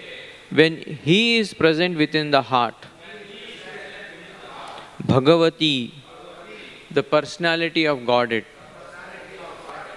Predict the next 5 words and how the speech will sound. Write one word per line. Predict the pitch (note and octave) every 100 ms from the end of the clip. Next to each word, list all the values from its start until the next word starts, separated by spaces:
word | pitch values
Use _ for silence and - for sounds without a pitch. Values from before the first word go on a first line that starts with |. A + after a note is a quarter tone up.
| - -
Anante, | D3+ F#3+ A3 G#3+ F3 C3+ A#2 - B2 - - - - - -
the | B2 C#3+
unlimited | D#3 F3+ F#3 F3 D#3+ E3 C#3
Lord. | B2+ A#2 A2+ A2+ - - - - - - - - - - - - - - - - - - - - - - - - - - - - - -
Translation. | C3+ B2+ C3+ D3 C#3+ D3+ B2